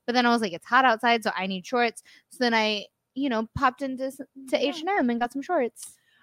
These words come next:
Speaker 2: Uh, yeah, Central World was cool. They had a lot to offer.
Speaker 1: I had a great
Speaker 2: Not
Speaker 1: experience at Central World.
Speaker 2: Not my favorite.
Speaker 1: I think the shopping is great at Central World. I think the A C is the right temperature at <laughs> Central World, which, by the way, there is a hierarchy of A Cs
Speaker 2: Oh, yeah, yeah, yeah,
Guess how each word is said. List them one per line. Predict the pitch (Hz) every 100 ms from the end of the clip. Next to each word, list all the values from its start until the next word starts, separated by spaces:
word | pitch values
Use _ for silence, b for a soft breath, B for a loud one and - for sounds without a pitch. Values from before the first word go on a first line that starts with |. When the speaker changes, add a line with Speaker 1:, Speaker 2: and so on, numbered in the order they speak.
| -
Speaker 2:
Uh, | 233 247 233 -
yeah, | 262 453 226
Central | - 427 440 508 480
World | 440 415
was | 381 359
cool. | - 285 185 131 -
They | 233 269
had | 269
a | 254
lot | 247 247
to | 247
offer. | 214 214 220 214 214 208 - B B
Speaker 1:
I | 285
had | 508 571
a |
great | 262 262
Speaker 2:
Not |
Speaker 1:
experience | 254 - 247 226 220 214
at | 202
Central | 196 185 185
World. | 180 175
Speaker 2:
Not | 233 240 220
my | 226 247
favorite. | 214 185 190 202 -
Speaker 1:
I | 262 330
think | 294 427 370
the |
shopping | 302 247 220 277 269
is | 262
great | 226 208
at | 214
Central | - 220 220 208
World. | 208 196 196 -
I | 208
think | 226 226
the | 254 214
A | 220
C | 240 - 202 233
is | 247
the | 254
right | 220 202
temperature | - 185 208 214 311
at | 262
<laughs> |
Central | - 330 311 302
World, | 302 294
which, | 285 240
by | 226 240
the | 277
way, | 277
there | 269
is | 233
a | 240
hierarchy | 220 202 190 214 226 254 254
of | 240
A |
Cs | 214 233
Speaker 2:
Oh, | 196 202
yeah, | 214 185 196 190
yeah, | 180
yeah, | 180